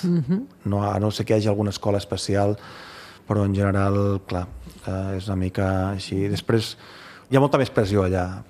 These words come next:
Speaker 1: Ahà.
Speaker 2: Per, per exemple, hi ha deures continus.
Speaker 1: Val.
Speaker 2: Jo faig farts de corregir deures. Cada dia estic corregint cinquanta redaccions, no?
Speaker 1: Val.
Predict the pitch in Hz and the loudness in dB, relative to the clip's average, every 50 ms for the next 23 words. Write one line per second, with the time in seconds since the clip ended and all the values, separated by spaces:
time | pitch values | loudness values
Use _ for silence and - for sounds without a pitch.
0 | - - 180 147 180 247 311 123 120 107 107 101 117 117 123 117 127 123 120 117 | -4 0 2 2 4 2 2 0 0 2 4 4 6 6 6 6 6 6 4 4
1 | - - 107 98 92 - 104 92 90 90 90 87 - - - - 196 180 156 156 | 2 0 -2 0 0 0 -2 -2 -2 -4 -6 -8 -12 -14 -8 -6 -4 0 2 2
2 | 170 196 107 101 - - - 113 104 98 98 98 92 - 101 104 98 95 104 98 | 2 2 0 -2 0 2 2 2 2 2 -2 -6 -4 -2 -2 -2 -2 0 0 2
3 | 95 98 98 95 98 98 - - 101 101 98 98 98 101 104 107 101 208 104 101 | 2 2 2 2 0 -2 -2 -2 0 0 2 2 2 2 2 2 2 0 0 0
4 | - 113 110 101 104 104 95 - 98 95 110 104 101 92 101 98 95 101 98 - | 2 0 2 2 0 0 0 -2 -2 0 0 0 2 0 0 -2 -2 -2 -4 -4
5 | - 98 92 92 90 - 107 98 101 196 175 175 151 185 | -4 -4 -4 -4 -4 -6 -4 -2 2 2 4 4 2 2